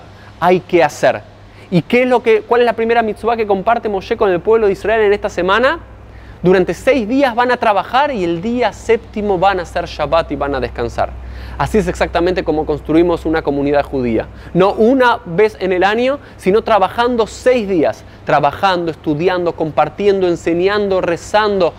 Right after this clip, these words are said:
congregándonos, haciendo Vayakhel, haciendo Keilah juntos durante toda la semana para disfrutar juntos Shabbat. Y así prepararnos para el próximo Yom Kippur.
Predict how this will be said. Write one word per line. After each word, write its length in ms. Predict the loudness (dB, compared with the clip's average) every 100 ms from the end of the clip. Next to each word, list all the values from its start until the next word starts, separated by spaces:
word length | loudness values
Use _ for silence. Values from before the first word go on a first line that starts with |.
| -8 0
congregándonos, 960 | 2 4 4 4 2 2 2 0 -2
haciendo 360 | -8 -4 -2 2
Vayakhel, 580 | 2 0 -2 0 0 0
haciendo 380 | -2 -2 -2 -2
Keilah 640 | 0 0 2 4 4 2 -4 -20 -20 -16
juntos 460 | -2 0 2 0 0
durante 420 | 0 0 0 -2
toda 540 | 0 0 2 0 -2 -6 -18 -10 -2
la 120 | -2
semana 480 | 0 2 2 0 -2
para 160 | -2
disfrutar 340 | 0 0 0 0
juntos 300 | -2 -4 -2
Shabbat. 360 | 2 2 2 -4 -20 -20 -20 -6
Y 80 | -2
así 460 | -2 -2 0 0 0 -6 -20 -20 -20 -20 -4
prepararnos 800 | 0 2 2 4 2 2 -4 -8 -20 -20 -12
para 180 | -4 -2
el 60 |
próximo 580 | -2 0 0 -2 -6 -6
Yom 200 | -4 -6
Kippur. 360 | -8 -10 -8